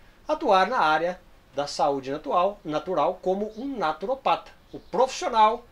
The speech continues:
que usa os meios naturais pra promover a saúde, pra resolver problemas de doença, tá bom? O curso é apenas dois anos,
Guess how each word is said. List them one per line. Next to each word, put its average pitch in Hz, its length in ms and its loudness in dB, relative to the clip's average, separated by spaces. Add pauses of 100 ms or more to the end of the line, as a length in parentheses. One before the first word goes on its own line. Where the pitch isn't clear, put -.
(480)
que 233 280 -6 (100)
usa 156 680 2
os 196 200 -6
meios 165 300 -4
naturais 185 420 0
pra 175 180 2 (160)
promover 196 600 0
a 170 60 -2
saúde, 165 520 2
pra 156 160 -4
resolver 156 500 -4
problemas 143 600 -4
de 151 120 -4
doença, 131 540 -6
tá 101 140 -14
bom? 196 200 0 (400)
O - 120 -8
curso 269 320 -2
é - 20 8
apenas 254 380 0
dois 233 360 2
anos, 233 380 -2